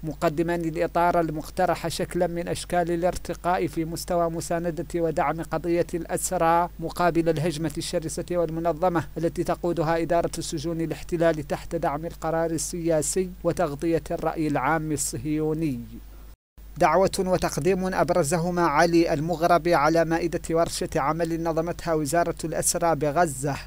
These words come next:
وعززهما المغربي بتوكيد دور مساندة الإعلام والشعب والجمهور الفلسطيني في صناعة نجاح الخطى الاحتجاجية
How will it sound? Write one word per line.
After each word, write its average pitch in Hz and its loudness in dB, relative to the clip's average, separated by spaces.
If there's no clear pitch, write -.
وعززهما 160 2
المغربي 160 0
بتوكيد 156 -2
دور 165 4
مساندة 156 -2
الإعلام 165 2
والشعب 151 0
والجمهور 156 0
الفلسطيني 160 -2
في 165 -2
صناعة 160 0
نجاح 160 0
الخطى 165 -4
الاحتجاجية 160 -2